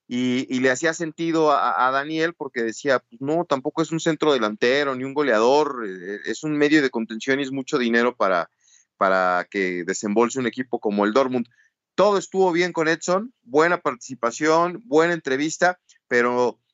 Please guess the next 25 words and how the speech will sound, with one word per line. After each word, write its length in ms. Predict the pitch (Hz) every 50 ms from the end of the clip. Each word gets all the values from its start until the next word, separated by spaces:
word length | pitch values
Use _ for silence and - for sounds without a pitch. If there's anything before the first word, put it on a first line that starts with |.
| _ - -
a 100 | 120 127
mí 100 | 147 160
me 80 | 175
han 80 | 170 175
dicho 240 | 170 180 - 180 175
que 120 | - 175
es 60 | 180
muy 160 | 180 185 180
especial 600 | 180 160 - 139 127 - 160 156 156 165 170 160
y 100 | 151 131
que 120 | - - 127
el 100 | 120 123
grupo 300 | 135 151 - - 170 165
no 120 | 160 170
lo 140 | 170 170 -
quiere 300 | - 143 160 180 175 156
del 180 | 135 117 107 -
todo, 320 | - 165 175 170 156 -
precisamente 600 | - 117 113 113 - - 165 160 151 151 156 - 165
por 240 | _ - 117 107 110
las 160 | 104 - -
formas 580 | - 143 151 147 151 139 131 120 117 107 -
de, 180 | 104 101 92 90
de 120 | 92 95
conducirse. 920 | - - 104 107 110 110 - - 143 160 160 147 135 - 139 127 127 127 127